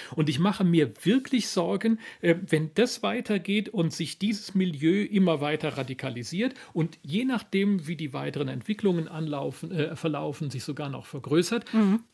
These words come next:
Speaker 1: Da mache ich mir wirklich Sorgen.
Speaker 2: Da haben ja die anderen Parteien tatsächlich eine Verantwortung, unter anderem
Speaker 1: Ja.
Speaker 2: auch die C D U. Was denken Sie, was muss die C D U tun, damit, ja, damit das nicht passiert?
Speaker 1: Ich glaube, die C D U muss die Themen ansprechen, die die A-F-D-Wähler bewegen,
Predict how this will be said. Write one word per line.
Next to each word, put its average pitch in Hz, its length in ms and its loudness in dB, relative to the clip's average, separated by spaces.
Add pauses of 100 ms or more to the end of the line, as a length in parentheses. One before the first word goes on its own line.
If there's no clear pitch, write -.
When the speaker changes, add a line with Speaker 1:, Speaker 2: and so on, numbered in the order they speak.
(140)
Speaker 1:
Da 170 120 6
mache 175 240 2
ich 220 140 2
mir 185 260 6
wirklich 143 320 2
Sorgen. 247 280 0
Speaker 2:
Da 214 140 4
haben 202 160 4
ja 226 180 4
die 247 200 -2
anderen 226 340 2
Parteien 254 340 2
tatsächlich 226 460 -2
eine 254 100 0
Verantwortung, 185 640 0
unter 202 300 4
anderem 180 260 4
Speaker 1:
Ja. 175 140 6
Speaker 2:
auch 175 80 -4
die 190 120 0
C 214 200 2
D 185 160 2
U. 175 220 0
Was 175 160 0
denken 262 300 6
Sie, 165 240 0
was 185 140 0
muss 208 180 4
die 214 120 0
C 208 160 2
D 196 100 4
U 190 140 4
tun, 269 400 2 (100)
damit, 196 480 0 (400)
ja, 349 240 -4
damit 185 300 -2
das 180 160 -2
nicht 254 340 2
passiert? 175 600 0 (800)
Speaker 1:
Ich 185 180 0
glaube, 202 260 2
die 160 140 -2
C 170 180 2
D 147 160 0
U 214 240 0
muss 180 240 2
die 143 220 -6
Themen 214 500 0 (120)
ansprechen, 233 920 -2
die 196 100 -2
die 180 180 -4
A-F-D-Wähler 175 960 -2
bewegen, 143 680 -2